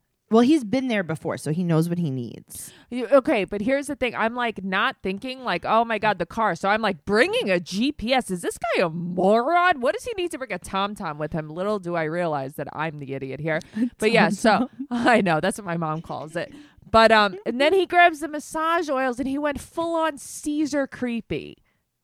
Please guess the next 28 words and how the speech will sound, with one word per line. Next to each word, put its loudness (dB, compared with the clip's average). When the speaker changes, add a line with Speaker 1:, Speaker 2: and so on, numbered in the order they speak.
Speaker 1:
Yeah, 0
but 2
he's 0
an -4
expert. -6
Speaker 2:
Ew, 6
gross. 2
But 2
Speaker 1:
Yeah, 8
Speaker 2:
he's 4
Speaker 1:
but 4
Speaker 2:
not 6
Speaker 1:
that's 6
Speaker 2:
even 2
Speaker 1:
like, -4
no, 2
Speaker 2:
ex- -6
Speaker 1:
Noelle, 4
you 0
have 2
to -4
understand -2
something. -6
Speaker 2:
Ugh. -8
Speaker 1:
Okay, -2
please -4
excuse -6
me. -12